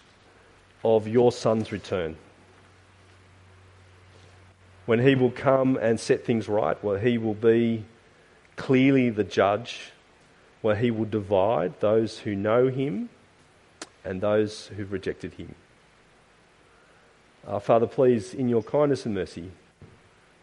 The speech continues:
for those of us who are still working out whether to follow you or not, help us, even tonight,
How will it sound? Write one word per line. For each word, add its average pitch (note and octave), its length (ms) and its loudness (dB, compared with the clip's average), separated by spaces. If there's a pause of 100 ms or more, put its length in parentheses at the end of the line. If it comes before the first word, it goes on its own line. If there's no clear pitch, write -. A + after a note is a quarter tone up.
for A2+ 80 -4
those A#2 340 2
of A2+ 100 0
us A#2+ 260 2
who A#2 60 -4
are G#2+ 40 -4
still B2 480 2 (960)
working B2+ 360 4
out B2 140 6
whether A#2+ 160 2
to G#2 100 2
follow B2 640 4 (560)
you B2+ 480 -4 (580)
or G#2+ 160 -4
not, A2 280 -2
help C3+ 260 -4
us, - 480 -6 (340)
even A#2+ 280 -2
tonight, F#2 480 -8